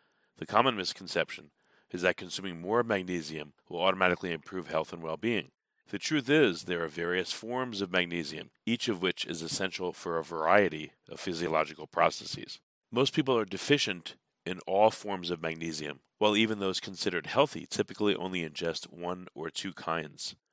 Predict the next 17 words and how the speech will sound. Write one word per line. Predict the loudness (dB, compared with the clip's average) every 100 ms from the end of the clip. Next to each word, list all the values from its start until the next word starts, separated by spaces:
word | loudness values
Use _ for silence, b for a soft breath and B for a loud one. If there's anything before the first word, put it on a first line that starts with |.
| -12
Consuming | -2 0 0 -2
all | 0 4 6 4
seven | 6 4 4 -2
of | -6 -2
magnesium's | -2 -2 -4 -4 -6 -8
primary | -2 -2 -2 -4 -4
forms | -6 -4 -6 -6 -10 -12 _
is | -12
the | -10
key | 0 2 2
to | 0 0
accessing | 0 2 -2 -4 -6 -6
all | -2
of | -2
its | -2 2
health | 2 2
benefits. | -8 -8 -12 -10 -10